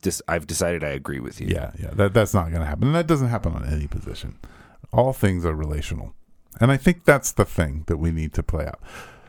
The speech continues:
Speaker 2: But so I, I think so far where I'm at is that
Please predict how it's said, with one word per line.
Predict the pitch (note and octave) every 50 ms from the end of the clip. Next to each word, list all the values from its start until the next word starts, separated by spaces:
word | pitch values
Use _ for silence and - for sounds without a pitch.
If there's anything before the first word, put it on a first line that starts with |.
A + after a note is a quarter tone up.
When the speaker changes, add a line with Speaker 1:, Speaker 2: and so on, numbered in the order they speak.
| - - -
Speaker 2:
But | C#3 D3 - -
so | - E3+ E3+ D#3+ -
I, | - - C#3+ D#3 F#3 G#3+ A3+ G3+ E3 -
I | - A#2+ C#3+ F#3 G#3 G3+
think | E3+ - - E3 C#3+ C3 A#2 - - G#2+ G2+ F#2+ - _ _ _ _ _ _ _ _ _ _ - -
so | - D#3+ F3
far | E3+ - C#3+ C3 A#2+
where | A2+ A2 G#2+ G2+
I'm | F#2+ F2 F2 -
at | - E2+ F2+ F#2 F2 C#2 - - - - - - - - - -
is | - G#2 G2+ G2+
that | G#2 G#2+ G2 F#2+ -